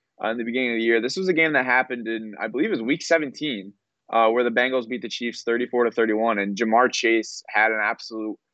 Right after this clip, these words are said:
monster game, eleven catches, two hundred sixty-six yards, three touchdowns. Joe Burrow had four hundred forty-six yards and four touchdowns. Of course,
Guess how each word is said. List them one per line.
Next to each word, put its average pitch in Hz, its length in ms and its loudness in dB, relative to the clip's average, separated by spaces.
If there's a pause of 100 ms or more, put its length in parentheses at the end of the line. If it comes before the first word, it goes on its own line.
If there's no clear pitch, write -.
(140)
monster 120 500 0
game, 113 320 -2
eleven 120 300 0
catches, 120 320 -6
two - 140 -8
hundred 117 220 -2
sixty-six 113 520 -2
yards, 104 240 4
three 110 140 2
touchdowns. 107 440 -2
Joe 127 180 6
Burrow 117 540 4 (280)
had 117 260 0
four 127 180 0
hundred 123 240 -2
forty-six 120 480 -6
yards 110 200 0
and 104 100 -10
four 120 220 2
touchdowns. 101 680 -2
Of - 140 -16
course, 113 260 4